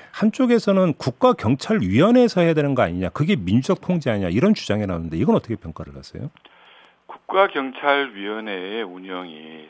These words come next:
Speaker 2: 사실은 지난 구십일 년도, 어, 경찰청 개천과 함께 이렇게 만들어지긴 했습니다.
Speaker 1: 네.
Speaker 2: 그게 어떻게 보면 법상은 심의 의결기구로 돼가 있지만은
Speaker 1: 네.
Speaker 2: 지금까지 운영 자체는 사실상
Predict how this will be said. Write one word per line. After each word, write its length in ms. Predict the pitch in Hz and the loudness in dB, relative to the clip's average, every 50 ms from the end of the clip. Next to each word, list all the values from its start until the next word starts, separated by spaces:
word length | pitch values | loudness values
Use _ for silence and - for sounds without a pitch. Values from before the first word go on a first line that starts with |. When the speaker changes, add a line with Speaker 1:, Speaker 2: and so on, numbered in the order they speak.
| - - | -18 -16
Speaker 2:
사실은 380 | 110 101 120 110 113 107 98 - | -16 -14 -12 -10 -10 -10 -10 -10
지난 440 | - 104 104 104 104 104 101 98 92 | -12 -8 -8 -8 -8 -10 -12 -16 -18
구십일 420 | - - 101 - 113 127 113 113 | -18 -16 -16 -14 -12 -10 -8 -6
년도, 800 | 113 120 120 120 113 107 104 101 98 98 98 92 90 90 - _ | -4 -4 -4 -6 -6 -4 -2 -2 0 0 0 -2 -2 -4 -8 _
어, 480 | - 95 90 87 85 85 87 85 85 - _ _ _ _ - _ _ _ _ _ _ - | -10 -10 -8 -8 -8 -10 -10 -10 -12 -12 _ _ _ _ -20 _ _ _ _ _ _ -20
경찰청 380 | - 110 95 117 107 - - - | -20 -12 -8 -8 -8 -8 -10 -12
개천과 440 | - 113 110 - - 104 98 92 87 | -10 -10 -8 -8 -10 -12 -10 -10 -10
함께 320 | 98 101 104 - - 90 | -10 -12 -14 -14 -12 -12
이렇게 180 | 87 85 - - | -12 -12 -14 -16
만들어지긴 640 | 82 76 73 76 80 - 98 98 - - 87 92 87 | -16 -14 -16 -14 -16 -16 -18 -16 -18 -20 -20 -20 -20
했습니다. 680 | 87 - - - - 123 98 76 - - 90 85 78 - | -20 -20 -20 -20 -18 -18 -18 -16 -12 -12 -12 -12 -8 -4
Speaker 1:
네. 340 | - 104 98 87 82 80 82 - _ _ | -2 -2 -2 -2 -4 -8 -14 -18 _ _
Speaker 2:
그게 240 | - 113 98 110 101 | -18 -12 -8 -8 -8
어떻게 280 | 95 - - 107 107 | -8 -8 -10 -12 -12
보면 280 | 101 104 107 107 101 90 | -12 -12 -12 -12 -12 -12
법상은 480 | - 104 - - - 135 135 135 120 113 - | -12 -14 -10 -4 -2 -2 0 -2 -4 -6 -8
심의 200 | - 127 131 120 | -10 -6 -2 -2
의결기구로 560 | 98 95 101 120 120 113 107 98 92 87 87 80 | -2 -2 -2 -4 -6 -6 -8 -12 -14 -12 -12 -12
돼가 220 | 85 82 78 76 | -12 -14 -14 -14
있지만은 680 | 73 - _ - - 78 69 71 73 - - 143 123 95 | -16 -18 _ -20 -20 -20 -18 -18 -16 -14 -10 -8 -6 -4
Speaker 1:
네. 340 | 90 82 82 98 139 180 - _ _ _ _ _ _ - | -4 -4 -4 -4 -4 -4 -6 _ _ _ _ _ _ -14
Speaker 2:
지금까지 540 | - 127 143 156 160 - 156 131 113 110 117 | -12 -10 -10 -10 -6 -4 -2 -2 -2 -4 -6
운영 500 | 101 95 95 107 117 139 170 202 214 208 | -12 -10 -10 -8 -6 -4 -4 -6 -6 -8
자체는 720 | - 98 78 - - - 87 80 87 120 123 104 90 87 - | -6 -8 -8 -8 -10 -16 -16 -14 -14 -14 -14 -14 -16 -16 -12
사실상 760 | - 127 127 - - 160 156 - - 147 151 156 170 175 | -8 -8 -8 -8 -8 -10 -12 -6 -4 -4 -2 -4 -4 -10